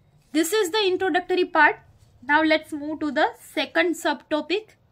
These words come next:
जो कि है goals of human genome project। तो अभी इंट्रोडक्शन में से एमसीक्यू भी पूछे जा सकते हैं, जो कि आपको याद रखने हैं लाइंस।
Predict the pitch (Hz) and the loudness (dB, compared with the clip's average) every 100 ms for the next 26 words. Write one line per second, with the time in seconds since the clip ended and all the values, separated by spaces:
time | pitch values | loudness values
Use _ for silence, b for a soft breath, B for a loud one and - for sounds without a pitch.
0 | _ - 247 226 302 339 254 247 339 - | _ -12 -10 -6 -4 -4 -4 -6 -6 -10
1 | - 202 196 262 294 381 - 294 359 - | -12 -10 -6 -2 0 -2 -2 -4 -4 -8
2 | 254 240 269 294 220 220 220 381 - _ | -8 -6 -4 -4 -4 -6 -6 -8 -12 _
3 | - 233 214 - - b b b b _ | -10 -8 -8 -12 -20 b b b b _
4 | _ _ _ _ _ - 339 381 359 392 | _ _ _ _ _ -2 0 0 0 2
5 | 392 - 370 370 381 349 349 285 339 339 | 2 2 -4 -2 0 -2 -2 -4 -2 -2
6 | 330 339 339 320 311 320 302 320 302 302 | -4 -4 -2 0 0 -4 -6 -6 -6 -6
7 | 285 269 277 254 233 254 262 269 269 269 | -6 -6 -4 -2 -2 -4 -8 -8 -4 -4
8 | 330 - | -4 -10